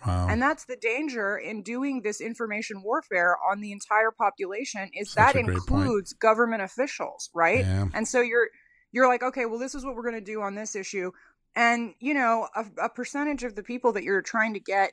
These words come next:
Speaker 2: that you need to pull the levers of government and make things work,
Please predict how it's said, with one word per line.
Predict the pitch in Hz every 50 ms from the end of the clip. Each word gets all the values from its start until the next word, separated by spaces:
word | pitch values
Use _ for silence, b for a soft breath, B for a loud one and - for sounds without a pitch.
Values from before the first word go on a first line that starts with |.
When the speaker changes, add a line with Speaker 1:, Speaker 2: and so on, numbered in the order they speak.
| _ _
Speaker 2:
that | - 196 190
you | 196 190 196
need | 196 208 233 233 226 196 -
to | 208
pull | - - 208 208
the | 185 190
levers | 185 180 180 190 185 190 190 170 170
of | 160 160 156 -
government | - 185 190 180 190 196 185 175 170
and | 170 165
make | 180 180 - -
things | 202 185 185 170 -
work, | 196 202 269 262 233 220